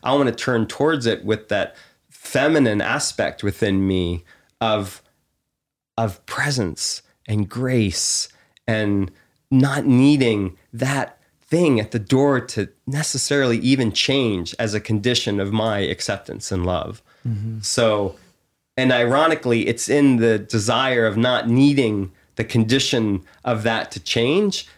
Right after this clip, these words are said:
Speaker 1: that raises the frequency of it
Speaker 2: Mm-hmm.
Speaker 1: to me. And
Speaker 2: Yeah.
Speaker 1: so, and that's, I think, can deliver us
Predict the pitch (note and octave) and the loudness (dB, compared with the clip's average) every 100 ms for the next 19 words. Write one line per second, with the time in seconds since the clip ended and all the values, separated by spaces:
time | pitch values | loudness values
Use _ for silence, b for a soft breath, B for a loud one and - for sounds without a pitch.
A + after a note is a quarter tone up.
0 | _ C3 A#2+ B2 B2 A#2+ A2+ G#2+ G2+ G2+ | _ -2 0 2 2 2 2 0 -2 -4
1 | - A#2 A#2 A2 G2+ - F#2+ D2+ - F2 | -2 -2 -2 -2 -2 -4 -4 -4 -4 -4
2 | D2+ - - - _ B2 B2+ B2 D3+ D3 | -4 -8 -12 -20 _ -6 -4 -2 -4 -6
3 | C3 - G#2+ F#2 B1 - - - A2 B2 | -8 0 2 2 -2 -8 -16 -4 0 2
4 | A#2+ A#2 G#2 G2+ G2 F#2+ - _ _ _ | 2 2 2 2 0 -4 -10 _ _ _
5 | _ _ _ _ C3+ C3+ D#3 F#3 - - | _ _ _ _ 2 4 4 0 -2 -6
6 | - - _ _ _ _ _ _ _ _ | -6 -12 _ _ _ _ _ _ _ _
7 | B2 A#2 - _ - B2 F3+ D#3+ - - | -10 -10 -12 _ -6 -4 0 0 0 -12
8 | _ _ _ _ D3+ C3 A#2 A#2 C#3 D3 | _ _ _ _ 2 2 4 4 2 2
9 | D3 B2 A2+ - - | 2 4 0 -2 -8